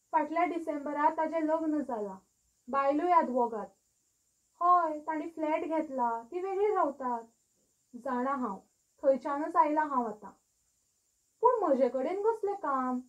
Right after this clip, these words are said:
कितें भानगड बी?" ती दुबावली. "भानगडूच, पूण तातूंत हांव घुस्पलां, कशें सांगू तें कळना," तो मातसो अनमनलो.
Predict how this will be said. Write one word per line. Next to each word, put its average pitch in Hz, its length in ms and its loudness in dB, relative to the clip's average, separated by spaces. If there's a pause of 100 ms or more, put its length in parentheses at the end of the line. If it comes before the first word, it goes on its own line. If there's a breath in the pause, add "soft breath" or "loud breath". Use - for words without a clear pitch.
(760)
कितें 403 280 0
भानगड 214 680 -4
बी?" 330 540 -8 (600)
ती 285 80 -10
दुबावली. 196 520 -12 (1080)
"भानगडूच, 254 680 0 (520)
पूण 320 160 -4
तातूंत 320 400 2
हांव 302 300 -2
घुस्पलां, 254 520 -6 (560)
कशें 311 280 -2
सांगू 302 400 -2
तें 311 180 -4
कळना," 277 400 -4 (640)
तो 294 80 -8
मातसो 277 400 -6
अनमनलो. 208 540 -6